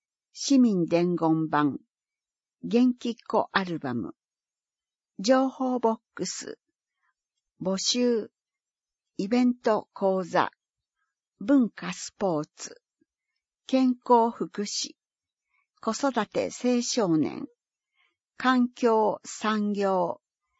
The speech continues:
暮らし防災。市政情報。相談窓口。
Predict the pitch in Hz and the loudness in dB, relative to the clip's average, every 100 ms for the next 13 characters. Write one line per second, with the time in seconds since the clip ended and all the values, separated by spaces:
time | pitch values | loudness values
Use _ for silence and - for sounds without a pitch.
0 | _ _ _ - 220 240 240 - 208 - | _ _ _ -10 -2 0 0 -6 -8 -10
1 | - 196 202 196 - 165 165 - _ _ | -8 -2 0 -2 -2 0 0 -4 _ _
2 | _ _ _ _ _ _ - 208 - 262 | _ _ _ _ _ _ -8 -6 -4 -2
3 | 240 233 214 208 180 180 - 95 69 - | 0 0 2 0 0 -6 -8 -6 -6 -10
4 | - _ _ _ _ _ _ _ _ _ | -18 _ _ _ _ _ _ _ _ _
5 | - - 269 254 240 240 233 220 208 202 | -4 4 6 6 6 4 4 4 2 4
6 | 170 - - - | 4 0 -6 -10